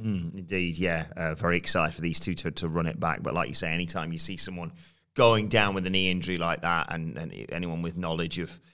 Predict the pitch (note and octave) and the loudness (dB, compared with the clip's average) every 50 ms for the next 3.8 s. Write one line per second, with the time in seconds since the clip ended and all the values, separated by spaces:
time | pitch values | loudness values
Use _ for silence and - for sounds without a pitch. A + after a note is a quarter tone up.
0 | _ _ _ _ _ _ _ _ _ - G2 G#2+ G2+ - - - G#2+ G2 F#2 F#2 | _ _ _ _ _ _ _ _ _ 2 2 4 4 2 2 4 4 6 6 6
1 | F#2 F#2 F#2 F#2 F#2 F#2 F2+ - G2 F#2+ F2 F2 F2 F#2 F#2+ F#2+ F#2 F2 E2+ F2+ | 6 6 6 4 4 4 2 2 4 4 4 4 6 6 4 4 4 2 0 0
2 | F2 - - G#2 - - - - - - - - - E3 C3+ - A2+ G#2+ G#2+ G#2+ | 0 0 -2 -2 -2 -2 -2 0 -2 -2 0 6 6 8 8 8 6 4 4 8
3 | - A2+ B2+ C3 C3 G#2 G#2 A2 A2 A2 G#2 G#2+ G2+ G2+ G2+ | 8 8 10 10 8 6 6 4 4 6 6 6 6 6 4